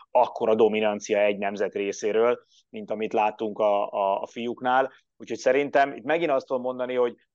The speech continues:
hogy egy darab tizenöt kilométeres egyéni indításos verseny alapján,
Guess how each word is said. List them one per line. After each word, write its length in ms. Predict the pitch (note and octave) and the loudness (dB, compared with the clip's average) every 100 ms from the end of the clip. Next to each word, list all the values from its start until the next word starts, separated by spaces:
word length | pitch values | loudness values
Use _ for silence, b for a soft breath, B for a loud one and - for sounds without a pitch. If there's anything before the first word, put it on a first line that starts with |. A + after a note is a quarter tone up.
| _ | _
hogy 160 | - A2+ | -8 -6
egy 200 | C#3+ D3 | 0 0
darab 320 | C#3+ C#3 A#2+ - | 0 0 0 -4
tizenöt 420 | C3+ C#3 B2 A2+ | -6 -4 -4 -8
kilométeres 600 | B2+ A2+ A2+ A2 A#2+ A2 | -8 -6 -4 -4 -4 -4
egyéni 340 | A#2 A#2 A#2 | -6 -6 -8
indításos 440 | A#2 G#2+ A2+ G#2 G2+ | -8 -6 -6 -6 -4
verseny 380 | A#2 A2 A2 G#2+ | -2 -2 -4 -2
alapján, 580 | A2+ A2 B2+ A#2+ A#2+ | -2 0 0 0 -2